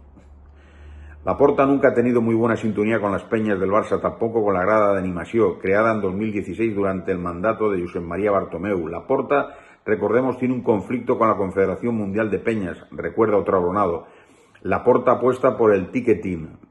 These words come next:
Le interesan más los turistas que están dispuestos a pagar grandes cantidades por una entrada que los socios, agrega. Esto lo dijo Jaume Llopis y alguno le criticó.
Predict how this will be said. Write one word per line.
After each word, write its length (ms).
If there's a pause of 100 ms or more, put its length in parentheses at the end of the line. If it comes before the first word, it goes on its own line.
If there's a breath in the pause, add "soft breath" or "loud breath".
(140)
Le 220
interesan 600
más 260
los 220
turistas 520
que 100
están 260
dispuestos 500
a 120
pagar 240
grandes 320
cantidades 500
por 200
una 160
entrada 500 (240 loud breath)
que 100
los 240
socios, 460
agrega. 420 (220 loud breath)
Esto 200
lo 120
dijo 560
Jaume 280
Llopis 400 (120)
y 80
alguno 340
le 140
criticó. 560